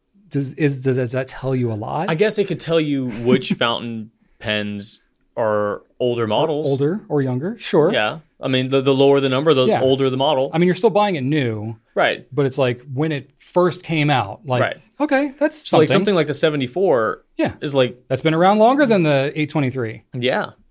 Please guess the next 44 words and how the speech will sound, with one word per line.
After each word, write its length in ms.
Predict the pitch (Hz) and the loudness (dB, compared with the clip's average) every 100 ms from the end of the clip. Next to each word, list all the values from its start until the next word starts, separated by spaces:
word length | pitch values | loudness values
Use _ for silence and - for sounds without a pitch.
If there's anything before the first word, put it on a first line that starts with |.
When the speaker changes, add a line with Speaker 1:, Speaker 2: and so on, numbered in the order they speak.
| - | -2
Speaker 1:
By 60 | |
Speaker 2:
So 80 | 127 | 2
Speaker 1:
that 100 | 123 | 4
logic, 280 | 160 185 143 | 2 -4 -6
Speaker 2:
you 100 | 151 | -6
Speaker 1:
right? 80 | 127 | 0
Speaker 2:
could 180 | 185 196 | 0 0
say, 420 | 156 135 120 110 - | 0 2 0 -4 -6
"Hey, 180 | 123 113 | -4 -2
if 100 | 101 | -4
something, 340 | 127 123 123 | -8 -8 -8
if 160 | 117 113 | -8 -6
it's 140 | 120 | -6
been 120 | - 127 | -4 -2
Speaker 1:
Mm-hmm. 40 | |
Speaker 2:
selling 220 | 117 110 | -2 -4
this 160 | 110 110 | -6 -4
long, 200 | 120 151 | -6 -4
maybe 180 | 107 107 | -6 -6
it's 80 | - | -8
pretty 180 | 117 104 | -8 -4
good." 420 | 120 127 120 117 _ - | 2 2 0 -10 _ -18
Speaker 1:
Yeah. 140 | 120 165 _ _ _ _ _ _ _ _ - | -16 -16 _ _ _ _ _ _ _ _ -4
Right? 360 | 131 247 226 143 | 0 0 0 -2
Maybe. 220 | 135 196 | 0 2
Speaker 2:
I 40 | |
don't 80 | 294 | 0
know. 160 | - 107 _ _ | -4 -12 _ _
Speaker 1:
Yeah, 160 | 285 311 | -2 0
Speaker 2:
Maybe. 140 | - | 2
Speaker 1:
it 40 | 185 | 0
gives 180 | 247 262 | 2 0
you 60 | |
some 260 | 240 180 139 | 0 2 2
information, 520 | 131 135 120 117 196 | 0 -2 -4 -4 -6
sure. 320 | 208 254 - _ - - _ _ - | -4 -4 -4 _ -20 -20 _ _ -12
Is 120 | 101 | -10
it 80 | 110 | -6
the 80 | |
most 220 | 107 110 - | -4 -4 -4
useful 280 | 139 - 185 | -4 -2 -4
information? 600 | 202 208 208 247 262 - - | -2 -4 -2 -2 -4 -6 -2
Maybe 120 | 349 | 0
not, 300 | 339 127 - | 2 0 -4